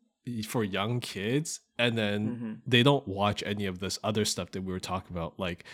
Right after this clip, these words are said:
Speaker 1: Legends
Speaker 2: Yeah.
Speaker 1: of the Galactic Heroes or Gundam or all this other stuff. Like, typically, that's not the
Speaker 2: So
Speaker 1: norm as much.
Speaker 2: Yeah.
Speaker 1: Yeah.
Speaker 2: I, I, I think I'm maybe in, like, sixty percentile, uh, in terms of, like,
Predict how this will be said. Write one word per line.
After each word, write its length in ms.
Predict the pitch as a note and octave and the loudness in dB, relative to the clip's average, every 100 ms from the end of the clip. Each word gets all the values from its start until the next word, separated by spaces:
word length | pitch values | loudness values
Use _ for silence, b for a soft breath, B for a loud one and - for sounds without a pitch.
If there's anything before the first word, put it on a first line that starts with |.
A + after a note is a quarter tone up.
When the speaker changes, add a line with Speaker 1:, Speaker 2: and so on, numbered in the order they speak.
| B B | B B
Speaker 1:
Legends 440 | G#2+ A2 C3+ G#2+ | 4 6 6 4
Speaker 2:
Yeah. 40 | G#2 | 2
Speaker 1:
of 40 | |
the 120 | G2 | -2
Galactic 480 | F#2 G2 G2 - G2 | -2 -2 -2 -4 -8
Heroes 580 | - G#2 F#2+ F#2 F#2 F#2+ | -4 -2 -2 -2 -4 -6
or 300 | G2+ F#2 E2+ b b b B2+ | -6 -6 -8 b b b 0
Gundam 720 | D3 B2+ A#2+ G#2+ G2+ G2 G2+ | 2 4 2 0 0 -2 -4
or 200 | G#2+ F#2+ | -6 -4
all 140 | G2 | -4
this 220 | G2 F#2+ G2 | -6 -8 -10
other 180 | F#2+ G2+ | -8 -10
stuff. 320 | - E2 - | -8 -8 -4
Like, 120 | G#2+ | 2
typically, 340 | F3+ F#3 F#3+ D3 | 4 6 6 6
that's 200 | C3+ D#3+ | 6 4
not 220 | D3+ - | 2 2
the 80 | B2+ | 0
Speaker 2:
So 60 | G#2 | 2
Speaker 1:
norm 440 | G#2 B2 F#2+ G2 | 0 0 0 -4
as 180 | F#2+ F#2 | -8 -8
much. 460 | F#2+ E2+ - - - _ _ | -6 -6 -8 -10 -14 _ _
Speaker 2:
Yeah. 160 | C#3 A#2+ | -4 -4
Speaker 1:
Yeah. 140 | E2+ F#2+ _ _ | -4 -8 _ _
Speaker 2:
I, 260 | F3 F3+ F#3+ | 4 6 6
I, 60 | F#3+ E3+ | 6 4
I 20 | F3 | 4
think 260 | B3+ C4+ - | 2 0 2
I'm 300 | E3 D3+ D3 | 2 2 2
maybe 360 | D3+ F3 F#3+ | 2 2 0
in, 120 | D#3 D3 | -2 0
like, 240 | B2 - B B B B B B | -2 -4 B B B B B B
sixty 420 | - - E3 - D3 | -8 -4 -4 -2 -2
percentile, 760 | C3+ B2+ C3+ D3 E3 E3+ A3 - _ _ _ _ _ _ _ _ _ _ _ _ _ _ A#2 | -2 -2 -4 -4 -2 -2 -2 -8 _ _ _ _ _ _ _ _ _ _ _ _ _ _ -2
uh, 260 | A#2 A2 | 2 2
in 120 | B2+ A#2+ | 0 -2
terms 260 | B2+ B2 | -4 -2
of, 140 | A2+ G#2 | -6 -4
like, 340 | G2 - | -4 -6